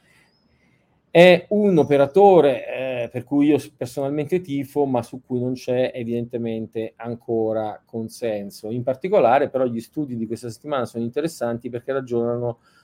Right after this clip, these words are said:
sul miner extractable value. Miner extractable value è un problema che affligge Ethereum, e cioè il fatto che i, i miner possono,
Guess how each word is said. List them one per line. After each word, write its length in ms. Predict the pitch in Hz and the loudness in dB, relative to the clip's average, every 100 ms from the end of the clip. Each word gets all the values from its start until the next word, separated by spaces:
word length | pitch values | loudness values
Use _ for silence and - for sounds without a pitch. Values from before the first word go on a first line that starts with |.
| _ | _
sul 280 | - - 160 | -14 -6 -2
miner 360 | 147 139 143 | 0 0 0
extractable 1300 | 135 - - 123 117 - _ _ _ 123 123 120 117 | -4 -6 -4 -2 -2 -6 _ _ _ 2 4 4 2
value. 540 | 110 110 107 104 107 110 | 2 2 2 0 -2 -2
Miner 420 | 143 180 202 175 | 0 2 2 0
extractable 1200 | - - - 131 - _ _ _ 131 127 127 120 | -4 -6 -2 -2 -2 _ _ _ 0 2 2 2
value 600 | 110 120 101 95 117 143 - _ _ _ | 4 6 4 0 -2 -2 -8 _ _ _
è 80 | 131 | -4
un 120 | 135 | -2
problema 380 | 143 143 160 156 | -2 2 2 2
che 140 | - | 2
affligge 840 | 127 - - 196 156 101 107 87 - _ _ _ - | -2 -2 -2 2 2 0 -4 -4 -8 _ _ _ -14
Ethereum, 840 | 120 143 120 107 104 107 107 107 | -4 0 2 2 0 -2 -4 -8
e 60 | 127 | -10
cioè 180 | - 131 | -4 -2
il 100 | 127 | 0
fatto 280 | 151 147 127 | 0 0 -4
che 120 | 143 | -4
i, 260 | 127 117 - _ | -4 -6 -12 _
i 180 | 135 135 | -12 -8
miner 600 | 131 139 120 110 110 104 | -2 0 0 0 -4 -4
possono, 760 | - 147 - - 117 113 107 95 | 2 2 2 -8 -8 -6 -6 -8